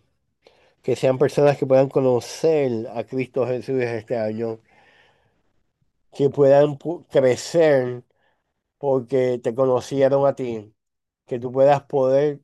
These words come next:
compartir en sus vidas y compartir lo que el Señor ha hecho en, en tu vida. Esa es mi oración este año. Esa es para mi vida y para nuestra iglesia. Es, después de todo, eso es lo que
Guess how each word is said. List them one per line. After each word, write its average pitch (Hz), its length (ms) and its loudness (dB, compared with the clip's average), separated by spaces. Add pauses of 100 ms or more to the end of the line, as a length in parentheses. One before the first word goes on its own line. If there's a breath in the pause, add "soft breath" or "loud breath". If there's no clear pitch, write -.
(400)
compartir 127 680 -2
en 143 100 0
sus 143 180 -4
vidas 110 500 -6 (240)
y 127 120 -16
compartir 120 540 -2
lo 147 160 4
que 131 180 2
el 127 80 -2
Señor 135 380 -2
ha 139 200 2
hecho 143 220 -4
en, 123 140 -10 (100)
en 113 240 -10
tu 110 200 -6
vida. 110 380 -2 (400 soft breath)
Esa 139 240 -2
es 143 80 -2
mi 147 80 0
oración 127 440 0
este 123 300 -6
año. 117 360 -8 (1800)
Esa 127 400 -4
es 123 160 -8
para 123 260 0
mi 117 160 -2
vida 151 340 4
y 143 40 0
para 131 240 0
nuestra 120 260 -6
iglesia. 117 520 -8 (1000)
Es, 117 380 -6
después 127 320 0
de 147 80 4
todo, 143 280 4
eso 131 140 -2
es 147 80 2
lo 143 120 2
que 131 340 0